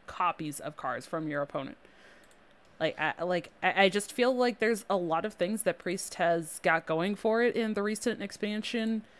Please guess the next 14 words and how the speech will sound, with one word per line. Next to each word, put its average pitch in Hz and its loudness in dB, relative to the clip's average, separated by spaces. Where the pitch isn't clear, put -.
uh, 175 -6
that, 170 4
you 196 -6
know, 240 -2
th-, 233 2
it's 233 2
starting 294 6
to - 0
create 208 2
its 196 0
own 190 0
stuff. - 0
And, 180 0
like, 170 4